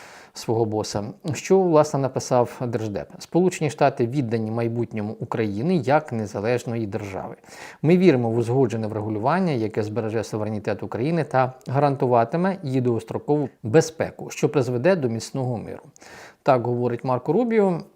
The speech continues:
Поки що конкретних кроків з цього приводу немає. Ну, до прикладу, президент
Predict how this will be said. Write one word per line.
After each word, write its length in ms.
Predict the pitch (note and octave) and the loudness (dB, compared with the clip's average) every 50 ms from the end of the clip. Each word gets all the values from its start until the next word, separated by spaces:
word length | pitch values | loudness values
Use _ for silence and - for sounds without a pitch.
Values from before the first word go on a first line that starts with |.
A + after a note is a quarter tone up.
| _ - - | _ -8 0
Поки 240 | - F3+ F3+ F3+ D#3+ | 2 2 4 4 0
що 260 | - - - B2 A#2 | -2 -2 -2 -4 -2
конкретних 560 | - - C3 A#2+ - C3+ A#2+ - A#2+ A2+ A2+ | -2 -2 -4 0 2 0 0 0 -2 -4 -4
кроків 320 | - - B2+ G#2+ - A2 - | -2 -2 -2 -2 -2 -6 -12
з 60 | - | -10
цього 220 | - A#2+ A2+ A2 | -6 -4 -4 -4
приводу 560 | G2+ - A2 G#2+ G2+ G2 G2+ G#2 G2+ G2+ G#2+ A#2 | -4 -2 -2 -2 -2 -2 -4 -4 -6 -6 -6 -4
немає. 500 | A#2+ A#2+ A#2+ B2+ D3 F3 G3 F#3 F3 F3 - - - - _ _ - | -4 -4 -2 -2 -2 -2 -2 -2 -4 -6 -10 -16 -20 -20 _ _ -4
Ну, 160 | C3+ C3 A#2+ | 0 2 2
до 160 | A2+ A2+ C3+ | 2 2 0
прикладу, 440 | B2 - C#3 C3 - A#2 A2 G#2+ A2 | 0 0 -2 0 0 -2 -2 -2 -4
президент 760 | G2+ - - B2 A#2+ A#2 C3 A#2 G#2+ A#2 A2+ G#2 G2+ - - | -4 -2 -2 -2 -2 -2 -2 -2 -2 -2 -4 -4 -6 -8 -12